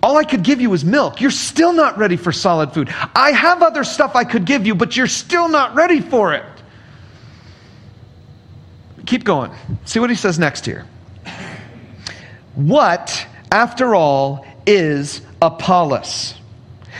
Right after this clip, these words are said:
And what is Pa-," I love that. He doesn't say, "Who is Apollos?" You know, 'cause the answer for who is Apollos,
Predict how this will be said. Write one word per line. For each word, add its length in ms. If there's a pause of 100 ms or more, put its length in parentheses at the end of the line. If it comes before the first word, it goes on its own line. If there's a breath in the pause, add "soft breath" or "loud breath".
(120 loud breath)
And 300
what 500
is 200
Pa-," 180
I 80
love 300
that. 220 (180 loud breath)
He 100
doesn't 240
say, 140
"Who 320
is 160
Apollos?" 640 (840 loud breath)
You 100
know, 60
'cause 160
the 140
answer 300
for 160
who 300
is 100
Apollos, 600